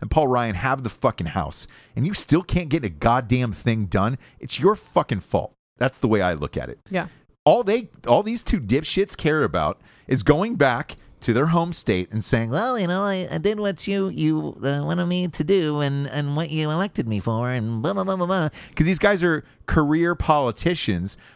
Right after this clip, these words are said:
Speaker 1: who are just trying to keep a job at this level. Neither of those assholes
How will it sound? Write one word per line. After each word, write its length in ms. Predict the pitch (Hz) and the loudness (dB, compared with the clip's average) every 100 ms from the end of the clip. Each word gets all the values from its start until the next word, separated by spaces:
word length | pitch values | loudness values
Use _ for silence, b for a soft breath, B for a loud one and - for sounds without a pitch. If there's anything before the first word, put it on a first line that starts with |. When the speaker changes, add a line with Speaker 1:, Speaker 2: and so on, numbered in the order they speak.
| B | B
Speaker 1:
who 100 | 135 | 2
are 100 | 123 | 2
just 180 | 127 - | -2 -4
trying 280 | 160 156 165 | -2 0 -2
to 60 | |
keep 260 | 135 160 123 | -4 -4 -2
a 60 | |
job 440 | 101 85 127 135 104 | -4 0 2 2 -2
at 100 | 95 | -2
this 200 | 104 107 | -4 0
level. 380 | 113 120 92 - B | 0 2 0 -4 B
Neither 480 | 98 143 262 226 120 | -2 2 2 2 2
of 140 | 95 85 | 0 0
those 260 | 90 85 | 0 2
assholes 640 | 90 85 - 90 87 - | 0 0 0 -2 -2 -6